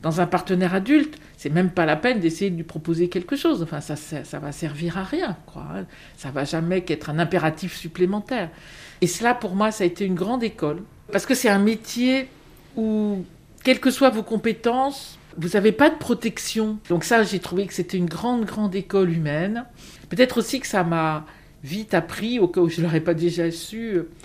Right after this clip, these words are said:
ce que c'est que l'échec quand même, parce que vous pouvez, euh, être totalement investi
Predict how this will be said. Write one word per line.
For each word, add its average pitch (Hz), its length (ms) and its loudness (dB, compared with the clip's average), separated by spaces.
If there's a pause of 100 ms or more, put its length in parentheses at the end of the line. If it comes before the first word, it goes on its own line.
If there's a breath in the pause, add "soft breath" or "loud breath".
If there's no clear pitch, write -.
(120)
ce - 80 -20
que 160 100 -8
c'est 170 140 -2
que 180 120 -6
l'échec 233 420 0
quand 170 120 -10
même, 147 260 -6
parce 151 160 -12
que 156 140 -6
vous 156 240 -4
pouvez, 170 540 0
euh, 147 60 -4 (640 loud breath)
être - 300 -4
totalement 190 460 0
investi 180 760 -6